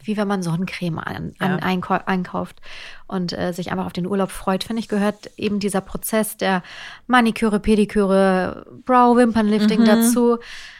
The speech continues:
Speaker 1: dass du sagst, "Geil, jetzt bin ich bereit." So, ich fahre jetzt in Urlaub und dann vor Ort gibt es immer eine Lösung, den neu auftragen zu lassen oder lösen zu lassen.
Speaker 2: Ja, und meistens, ne, wenn's dann irgendwie rauswächst, ich meine, das ist ja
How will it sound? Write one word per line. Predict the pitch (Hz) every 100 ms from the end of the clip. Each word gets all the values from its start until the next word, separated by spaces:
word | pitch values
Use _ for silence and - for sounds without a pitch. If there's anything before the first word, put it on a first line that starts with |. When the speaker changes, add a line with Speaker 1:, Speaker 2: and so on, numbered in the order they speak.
| -
Speaker 1:
dass | 214 190
du |
sagst, | 190 190 -
"Geil, | 175 170 175
jetzt | -
bin | 180
ich | -
bereit." | 185 - - -
So, | 214 -
ich | 170
fahre | - 175
jetzt | 170
in | 180
Urlaub | 247 254 233 226 -
und | 196 185 185 - -
dann | 175
vor | - 190
Ort | 196 196 190 196
gibt | 202 190
es | -
immer | 202
eine | 175
Lösung, | 165 175 175 170 160 160 - -
den | 180 175 170
neu | 160 -
auftragen | - - - - 165
zu | -
lassen | 175 -
oder | 185 165 - -
lösen | 165 170 170
zu | -
lassen. | - - 190 -
Speaker 2:
Ja, | 170 165 120
und | 156
meistens, | 170 165 175 180 -
ne, | 180
wenn's | 165 175 -
dann | 156
irgendwie | 170 160
rauswächst, | 156 143 160 - 160 156 - -
ich | -
meine, | 170 156
das | 156 156
ist | 156
ja | 147 147 -